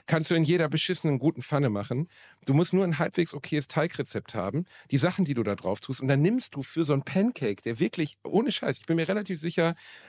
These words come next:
ein, ein, ein, ein Apfelpfannekuchen mit frischen Äpfeln kostet ungefähr in der Herstellung dreißig Cent.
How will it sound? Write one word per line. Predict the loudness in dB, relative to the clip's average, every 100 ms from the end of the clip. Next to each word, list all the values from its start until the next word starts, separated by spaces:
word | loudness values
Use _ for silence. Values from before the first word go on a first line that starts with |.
| -10 -2
ein, | 0 2
ein, | 2 0 0
ein, | 0 0 0
ein | -2 -2
Apfelpfannekuchen | -2 -2 -4 -2 0 0 0 -2 0 0
mit | -2 -2
frischen | -4 0 2 2 -2 -8 -14
Äpfeln | -4 -4 0 2 2
kostet | 2 -2 -4 2
ungefähr | 4 4 2 2 2
in | 0
der | -2
Herstellung | 0 -2 -2 -2 -2
dreißig | -2 -4 -4 -8
Cent. | -10 -8 -10